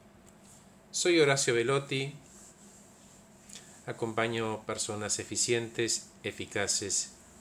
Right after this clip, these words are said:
y felices. Gracias por escuchar este podcast.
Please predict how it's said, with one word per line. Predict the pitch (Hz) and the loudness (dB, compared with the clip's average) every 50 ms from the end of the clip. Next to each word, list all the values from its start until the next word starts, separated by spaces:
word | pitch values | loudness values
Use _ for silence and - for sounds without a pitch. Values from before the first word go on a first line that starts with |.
| - - | -14 -10
y | - 113 | -8 -8
felices. | - - 98 87 87 90 85 - - 92 90 90 - - - - - - - - - - - - - - - - - - - - - - | -6 -6 -8 -8 -8 -6 -4 -4 -4 -4 -4 -2 -4 -4 -6 -8 -14 -20 -20 -20 -20 -20 -20 -20 -20 -20 -20 -20 -20 -20 -20 -10 -4 0
Gracias | 135 139 143 139 - - 143 135 135 - | 4 4 6 6 6 4 4 2 0 0
por | - 117 107 | 0 0 0
escuchar | 104 - - - 107 - - 101 95 95 | 0 -2 -6 -10 -6 -4 -4 -2 -2 -2
este | 95 87 - - 90 | -4 -4 -6 -8 -8
podcast. | - - 67 - - - - - - - - - | -8 -10 -14 -14 -16 -18 -16 -14 -14 -14 -14 -14